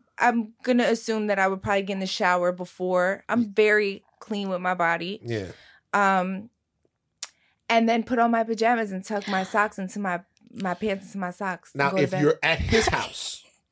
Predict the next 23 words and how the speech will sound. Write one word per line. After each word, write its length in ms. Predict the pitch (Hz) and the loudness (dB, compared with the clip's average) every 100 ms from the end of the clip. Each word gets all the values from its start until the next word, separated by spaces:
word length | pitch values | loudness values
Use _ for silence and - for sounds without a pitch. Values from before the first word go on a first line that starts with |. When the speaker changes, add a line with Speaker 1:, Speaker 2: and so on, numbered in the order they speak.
| _ _ _ _ | _ _ _ _
Speaker 1:
<laughs> 680 | _ _ _ _ _ _ 202 | _ _ _ _ _ _ 4
I 80 | 226 | 6
Speaker 2:
what 80 | 233 | 6
Speaker 1:
will 80 | |
Speaker 2:
happens? 140 | 226 240 | 4 4
Speaker 1:
probably 240 | 226 220 | 2 0
pack 320 | 220 214 202 | -2 0 0
a 40 | 202 | 0
bag 320 | 190 185 180 | 4 4 2
with 200 | 180 - | -2 -2
my 120 | 170 170 | -4 -4
pajamas 500 | 180 180 170 165 165 | -6 -4 -6 -6 -4
in 60 | |
my 80 | 135 | 6
Speaker 2:
You 60 | 156 | 8
Speaker 1:
sock. 140 | 151 | 8
Speaker 2:
already 180 | 147 139 | 6 4
know 180 | 143 135 | 6 6
it's 120 | 123 | 6
go 160 | 135 127 | 4 4
time. 260 | 120 95 - _ - | 2 -4 -10 _ 0
Speaker 1:
I, 160 | 247 233 | 0 2
listen, 340 | 370 339 | 0 2